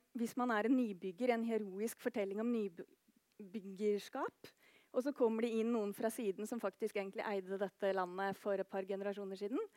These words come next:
så blir det vanskelig å holde den heltehistorien helt, eh, oppe. Og hvis den andre kommer inn som en trussel, så vitner det også på en måte noe om, ehm,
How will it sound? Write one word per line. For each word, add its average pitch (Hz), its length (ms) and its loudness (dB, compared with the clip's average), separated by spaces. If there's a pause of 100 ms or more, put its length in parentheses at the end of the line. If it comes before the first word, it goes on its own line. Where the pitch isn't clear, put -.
(240)
så 330 100 0
blir 247 160 2
det 254 60 2
vanskelig 226 320 0
å 226 60 -6
holde 190 240 0
den 190 100 -4
heltehistorien 185 800 -4
helt, 175 240 -6
eh, 190 200 2 (280)
oppe. 190 320 -2 (400)
Og 240 80 2
hvis 254 180 0
den 233 220 2
andre 202 320 -2
kommer 208 320 0
inn 202 240 0
som 196 320 -4
en 214 160 2 (340)
trussel, 330 460 0 (500)
så - 140 -2
vitner 247 320 2
det 196 80 4
også 233 240 -2
på 294 100 0
en 247 120 4
måte 202 260 -2
noe 190 320 0
om, 190 240 -2 (640)
ehm, 202 380 2